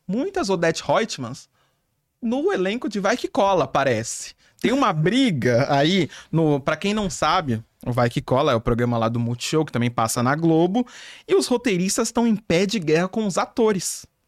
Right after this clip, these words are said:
E aí, tem um, é, uma revolta, porque a gente não sabe muito bem o que tá rolando, a gente não pode afirmar,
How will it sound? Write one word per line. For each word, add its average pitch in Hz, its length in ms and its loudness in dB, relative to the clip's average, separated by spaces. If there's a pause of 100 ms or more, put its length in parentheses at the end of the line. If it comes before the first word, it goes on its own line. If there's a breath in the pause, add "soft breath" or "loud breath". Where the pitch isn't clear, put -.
(1300 loud breath)
E 427 100 2
aí, 156 420 4
tem 240 320 0
um, 214 340 2
é, 175 120 4
uma 175 300 4
revolta, 185 680 2
porque 175 240 -4
a 180 60 0
gente 196 180 -4
não 311 140 -4
sabe 185 240 0
muito 175 340 -2
bem 156 200 0
o 156 40 -4
que 160 140 -8
tá 147 160 0
rolando, 156 500 2
a 160 40 -2
gente - 80 -4
não 165 60 -2
pode 151 240 0
afirmar, 151 600 0